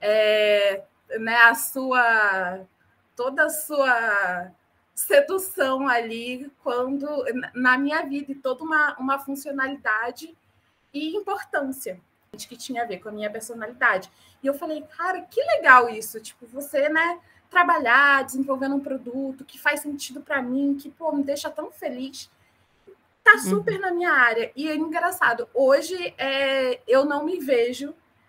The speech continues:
Speaker 1: fazendo outra coisa que não seja ser uma cientista e trabalhar com desenvolvimento de produto.
Speaker 2: Bacana, assim, fico tentando me reportar pra aquela época, sabe? Imaginar,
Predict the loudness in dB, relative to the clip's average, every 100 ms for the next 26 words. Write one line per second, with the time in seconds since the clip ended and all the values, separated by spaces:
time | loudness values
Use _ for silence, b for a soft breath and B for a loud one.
0 | _ _ _ 2 4 4 0 0 -2 -4
1 | -2 -2 0 -2 -8 -6 -6 -4 -2 -2
2 | -2 -4 -4 -2 0 0 -2 -6 -6 -6
3 | -10 -8 -8 -8 -4 -2 0 0 0 -4
4 | -4 -4 -4 -6 -8 -8 -12 -12 -12 -10
5 | -14 -16 _ _ _ _ _ 2 4 6
6 | 8 8 8 2 B B _ _ _ 2
7 | 4 6 8 8 8 8 6 8 8 6
8 | 4 8 8 8 4 6 6 8 6 2
9 | -2 -2 0 0 0 0 0 2 2